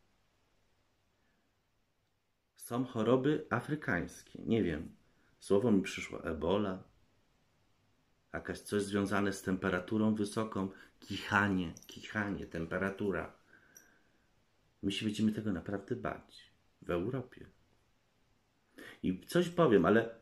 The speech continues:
mówię, to nie jest wyrażenie mojej opinii, że ja wierzę w globalne ocieplenie. Wierzę lub nie wierzę, to nie ma znaczenia. Ja swoje poglądy zostawiam, z-, mówiłem, za drzwiami gabinetu. Ale myśl mi przyszła taka, w związku z globalnym ociepleniem.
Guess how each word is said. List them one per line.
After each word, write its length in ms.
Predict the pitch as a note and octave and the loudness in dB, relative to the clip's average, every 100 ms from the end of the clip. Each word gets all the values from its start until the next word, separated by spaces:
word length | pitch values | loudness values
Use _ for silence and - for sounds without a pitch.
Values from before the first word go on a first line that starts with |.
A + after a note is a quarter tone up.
| _ | _
mówię, 180 | A#2 A2+ | 0 0
to 140 | A2 | 4
nie 160 | A#2 D#3 | 6 8
jest 160 | G3 G#2 | 6 4
wyrażenie 440 | A2 A2 A2+ A2 | 4 4 4 6
mojej 160 | G#2 G2+ | 8 8
opinii, 300 | G2+ G#2 G2 | 6 2 4
że 140 | A2 | 4
ja 220 | A2+ F#2 | 4 4
wierzę 460 | E2+ G2+ G2 F#2+ F2+ | 6 8 6 4 0
w 100 | F#2 | 0
globalne 460 | F#2+ F#2 F#2 F#2 | 0 2 2 2
ocieplenie. 600 | F#2 - F2 E2 D#2+ D#2+ - _ _ _ _ | 0 -2 -4 -4 -4 -6 -12 _ _ _ _
Wierzę 380 | G#2 E3 G3+ F#3+ | 4 6 8 8
lub 240 | F#3+ F#3+ | 6 6
nie 80 | E3 | 4
wierzę, 240 | F3+ F#3 D#3 | 6 6 4
to 140 | D3+ | 2
nie 140 | E3 | 2
ma 140 | F#3 E3 | 4 4
znaczenia. 460 | C#3+ C3 A#2 G#2 | 4 2 4 6
Ja 120 | F#2+ A2 | 6 4
swoje 280 | - E3 | 4 4
poglądy 460 | D#3+ C#3 C#3 G3 D3 | 6 6 6 4 4
zostawiam, 500 | B2+ B2+ D#3 C#3+ B2 - - - | 4 4 2 2 0 -4 -18 -20
z-, 120 | - - - _ - - _ _ _ - | -18 -16 -18 _ -20 -20 _ _ _ -4
mówiłem, 340 | A#2 D3+ C3 G2 | 0 6 6 6
za 120 | A2+ | 2
drzwiami 320 | A2+ C3+ C#3 | 2 4 4
gabinetu. 600 | C3+ C3 C3 C#3+ - - - _ _ _ _ _ _ _ _ _ - - _ - | 4 4 4 2 0 -8 -20 _ _ _ _ _ _ _ _ _ -20 -20 _ 6
Ale 480 | A2+ A2 G2+ G2+ - | 10 10 8 4 2
myśl 360 | A2 B2 - C#3 | 4 4 4 2
mi 80 | C3+ | 4
przyszła 400 | - C3+ - C3 | 2 0 0 0
taka, 340 | A2 G2 D#2+ | -2 -4 -6
w 80 | F#2+ | -4
związku 680 | F#2+ A2+ A#2 A#2 - - B2 | 2 6 6 4 -2 -4 -2
z 120 | G#2 | 2
globalnym 640 | G#2+ F#2+ G#2 G#2+ A2+ - | 4 6 6 6 4 2
ociepleniem. 680 | A#2+ - - D#3 B2+ - | -4 -6 -4 -4 -4 -8